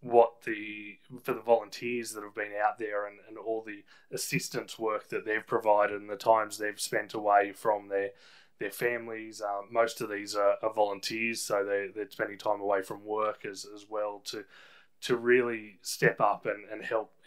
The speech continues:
our community when it's needed. So, uh, I think as council, it's important to acknowledge the, the work that they've done,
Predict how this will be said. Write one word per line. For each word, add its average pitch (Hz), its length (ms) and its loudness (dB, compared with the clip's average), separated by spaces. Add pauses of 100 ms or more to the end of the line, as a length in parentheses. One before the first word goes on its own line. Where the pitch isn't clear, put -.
our 104 80 4
community 104 500 -10
when 101 180 -6
it's 98 200 -10
needed. 104 420 -8
So, 104 360 0 (420)
uh, 107 260 4
I 117 120 4
think - 420 -2
as 110 220 4
council, 113 680 0
it's 101 120 -10
important 110 400 -2
to 120 80 -6
acknowledge 110 640 0
the, 104 280 0 (180)
the 120 140 -2
work 110 440 2
that 107 260 -2
they've 107 300 4
done, 147 340 6